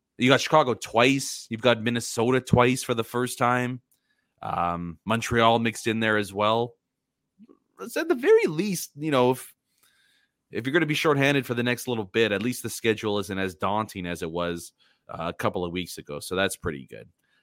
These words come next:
Um, but we'll keep an eye on how the Jets do. And, yeah, we'll keep an eye on the big news to come. Kyle Connor's M R I results, which we imagine we'll hear about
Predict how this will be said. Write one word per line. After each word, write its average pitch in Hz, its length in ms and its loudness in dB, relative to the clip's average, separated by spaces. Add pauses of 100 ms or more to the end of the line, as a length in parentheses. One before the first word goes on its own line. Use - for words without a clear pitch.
(160)
Um, - 320 -8
but 98 120 0
we'll 123 120 0
keep 117 200 -6
an 104 80 2
eye 101 120 2
on 98 60 0
how 98 120 0
the 95 100 -2
Jets 98 260 -2
do. 127 260 0
And, 98 160 0
yeah, 117 160 2
we'll 90 160 -2
keep - 220 -6
an 95 80 -2
eye 101 160 2
on 101 320 -2
the 104 80 -6
big 113 240 0
news 123 220 0
to - 80 -12
come. 147 300 2 (440)
Kyle 110 200 2
Connor's 110 420 -2
M 113 120 -4
R 107 140 2
I 104 60 2
results, 107 580 -4
which 110 180 -12
we 104 100 -6
imagine 98 380 -2
we'll 95 120 -2
hear 92 200 -2
about 90 380 0